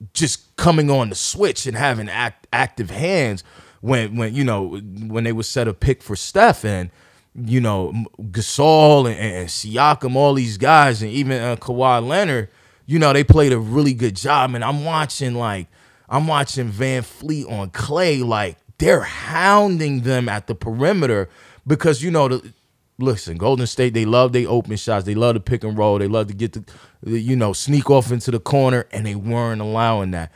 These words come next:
And, um, it, it, listen, the Raptors just played a tenacious defense against, uh, Golden State. It was to the point where even the, the twos that, like, when, when I saw Steph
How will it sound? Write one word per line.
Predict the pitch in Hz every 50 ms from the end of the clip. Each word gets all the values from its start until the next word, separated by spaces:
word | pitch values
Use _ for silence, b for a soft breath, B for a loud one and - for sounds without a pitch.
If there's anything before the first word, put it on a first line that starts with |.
| b b b b b b
And, | - 113 113 110 107 107 107 107
um, | 104 101 101 98 98 90 85 _ - - _ -
it, | 120 127 101 87
it, | 127 123 107 _ _ _ _ _ _ _ _ -
listen, | 120 123 127 117 - - 98 87 90 82 _ _ _ _ - 113 101 _ _ -
the | - 107 104 113 107
Raptors | 98 120 135 143 139 - 127 113 98
just | 104 104 - -
played | - 120 107 101
a | 95
tenacious | 85 - - 92 101 104 113 120 120 110 - - 104
defense | 92 90 104 107 101 - - 101 92 -
against, | - 92 87 98 98 92 90 - - -
uh, | - 98 92 92 90 85 b b b b b b b
Golden | - - 113 107 107 101 98
State. | - - 127 120 113 - -
It | 175
was | 175 175 -
to | - 160 139
the | 120
point | 110 - - 151 151 143 120 117
where | 120 123 120 120 113 110 98 b b b b b b b b b -
even | 185 214 233 220 226 214 196
the, | 175 139 - - _ _ -
the | - 127
twos | - - - - 180 202 196 190 170 143 117 98
that, | 104 120 107 104 92 B B B
like, | 160 180 147 139
when, | 151 156 147 117 151
when | 156 165
I | 160 196
saw | 208 - - 226 240 214
Steph | - - - - - - 165 190 190 - - _ _